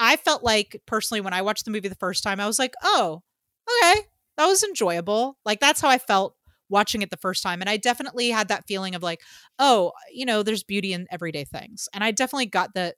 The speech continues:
thesis of it. But I gotta say, watching it the second time, like, it really, the movie really got hook-, its hooks on me on a deeper level the second time. And I think part of it was because I was able to let go of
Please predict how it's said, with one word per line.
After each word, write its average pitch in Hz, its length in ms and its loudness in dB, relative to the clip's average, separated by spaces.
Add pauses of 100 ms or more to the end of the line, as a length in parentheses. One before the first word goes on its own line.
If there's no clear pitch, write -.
thesis 160 420 -6
of 143 120 -6
it. 156 180 -4 (480)
But 254 200 4
I 254 160 -2
gotta 294 320 -2
say, 240 580 0 (280)
watching 226 380 -2
it 302 100 -6
the 247 80 -2
second 214 320 -2
time, 226 520 -2 (840)
like, 196 220 -4 (160)
it 208 160 -2
really, 254 640 0 (760)
the 190 140 -6
movie 254 300 -2
really 220 180 2
got 175 240 0
hook-, 175 260 -10
its - 200 -8
hooks - 240 -8
on 156 160 -4
me 156 240 -12 (120)
on 170 140 -8
a 175 60 -6
deeper 165 300 -8
level 151 220 -8
the 143 100 -14
second 143 260 -8
time. - 260 -12 (260)
And 226 120 2
I 269 40 2
think 302 200 -6
part 240 180 -2
of 247 80 -6
it 233 60 -2
was 196 160 -4
because 185 500 -4
I 185 60 -4
was 190 120 -4
able 202 200 -4
to 196 40 -4
let 190 160 -4
go 175 180 -2
of 170 100 -8